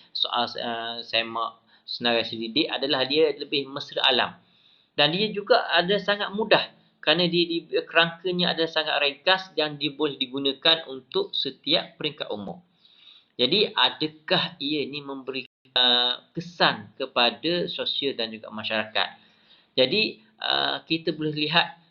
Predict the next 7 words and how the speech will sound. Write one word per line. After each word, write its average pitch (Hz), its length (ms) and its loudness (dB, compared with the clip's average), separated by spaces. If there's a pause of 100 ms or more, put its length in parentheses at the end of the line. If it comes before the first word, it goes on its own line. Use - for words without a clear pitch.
(140)
ah, 117 240 -2
kajian 160 560 4
ataupun 143 400 -8
aplikasi 139 720 -2
ini 185 480 0
pada 135 400 4
awalnya 143 640 4